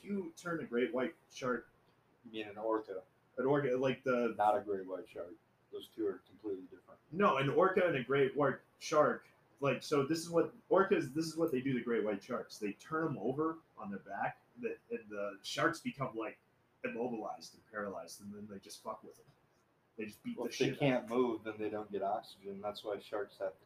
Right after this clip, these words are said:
Speaker 2: constantly be moving, even when they're sleeping.
Speaker 1: Yep, and then he, well, and these orcas just beat the shit out of them. And the reason why they don't really kill us is because they see us and them monsters.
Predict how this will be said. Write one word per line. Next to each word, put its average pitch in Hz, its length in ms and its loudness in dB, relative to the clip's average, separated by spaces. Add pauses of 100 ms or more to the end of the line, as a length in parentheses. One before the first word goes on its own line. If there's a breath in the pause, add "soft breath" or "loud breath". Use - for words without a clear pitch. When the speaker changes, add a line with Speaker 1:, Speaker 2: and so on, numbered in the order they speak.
(140)
Speaker 2:
constantly 95 460 -12
be 98 160 -12
moving, 196 340 -6
even 196 200 -10
when 101 100 -10
they're 92 120 -16
sleeping. 104 420 -12 (200)
Speaker 1:
Yep, 139 360 2
and 127 180 4
then 123 160 2
he, 135 180 0 (200)
well, 135 160 -2 (260)
and 139 140 0 (160)
these 131 180 -2
orcas 147 340 2
just - 160 -10 (300)
beat 135 240 -4
the 131 60 -2
shit 131 260 -4
out 110 180 -2
of - 60 -10
them. - 140 -20 (1400)
And 131 180 0
the 131 80 4
reason 139 260 4
why 131 140 6
they 127 100 6
don't 127 220 4
really 120 200 2
kill 120 320 0
us - 380 -2 (160)
is 113 100 -6
because 107 280 -6
they 107 100 -4
see 110 420 -4 (680)
us 110 420 -4
and 110 100 -16
them 107 280 -6 (600)
monsters. 110 600 -10